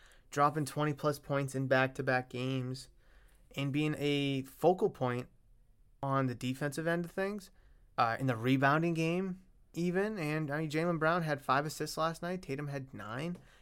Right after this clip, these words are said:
Game one, he had thirteen. I mean, <sighs> I think right now the edge, I mean, it's so tough because Jaylen Brown has been a spark pl-,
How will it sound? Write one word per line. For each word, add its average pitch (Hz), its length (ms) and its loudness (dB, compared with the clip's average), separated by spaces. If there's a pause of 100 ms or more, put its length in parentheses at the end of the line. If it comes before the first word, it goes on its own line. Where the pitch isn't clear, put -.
(120)
Game 139 240 0
one, 139 160 0
he 147 100 -2
had 139 140 -4
thirteen. 143 800 -2 (1400)
I 165 80 0
mean, 190 340 0 (340)
<sighs> - 340 -20
I 190 100 0
think 240 180 6
right 165 220 6
now 165 220 6
the 139 260 0
edge, 143 460 4
I 151 60 0
mean, 175 200 2 (840)
it's 151 180 -4
so 180 120 0
tough 165 340 -4
because 131 260 -4
Jaylen 156 320 0
Brown 143 320 2 (320)
has 123 180 -2
been 123 120 -4
a 107 60 -6
spark 156 480 6
pl-, - 240 -4